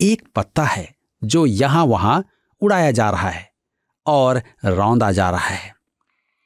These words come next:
अय्यूब तेरह उसके सत्ताईस और अट्ठाईस पद में लिखा है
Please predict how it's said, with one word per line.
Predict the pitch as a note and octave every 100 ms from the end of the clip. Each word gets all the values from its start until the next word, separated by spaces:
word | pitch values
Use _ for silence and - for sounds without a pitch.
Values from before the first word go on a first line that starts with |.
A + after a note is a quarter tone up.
| _ _ -
अय्यूब | F#3 G#3
तेरह | - E3 D#3+
उसके | D#3 - D3 D3 -
सत्ताईस | - A#2 C3+ D3+ C#3
और |
अट्ठाईस | A2 - C#3+ -
पद | B2+
में | G#2+
लिखा | G#2 - G2+
है | F2+ -